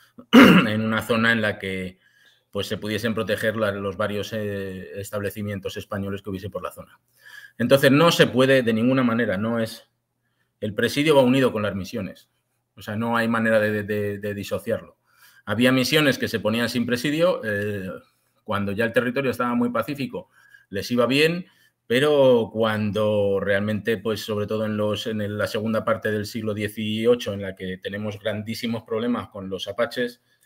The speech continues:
pues muchas de estas misiones quedan arrasadas por los apaches. Entonces, no se puede, de ninguna manera podemos disociar. El, el presidio lo que es, es una herramienta para mantener pacífico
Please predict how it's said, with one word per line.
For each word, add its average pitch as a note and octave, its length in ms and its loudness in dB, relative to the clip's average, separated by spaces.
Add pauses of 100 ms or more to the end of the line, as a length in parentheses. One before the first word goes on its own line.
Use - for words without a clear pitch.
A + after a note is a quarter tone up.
(400)
pues G#2+ 340 0
muchas A2 480 2
de A2+ 100 0
estas A2+ 180 0
misiones A#2 480 0
quedan A2+ 240 0
arrasadas G2 500 -2
por F2+ 160 -12
los F2 140 -8
apaches. - 480 -14 (960)
Entonces, G#2 580 -2
no A2 160 -2
se G#2 140 -2
puede, G#2+ 280 0
de G2+ 80 0
ninguna A2+ 240 0
manera A#2 300 2
podemos A2 320 -2
disociar. G2+ 500 -4
El, F#2 200 -6
el G2 160 -4
presidio C3 400 0
lo C#3 100 2
que C3+ 100 -2
es, C3+ 60 -4
es C3 120 -2
una C3+ 120 2
herramienta B2+ 400 2
para A#2 140 2
mantener A#2 400 0
pacífico B2 680 0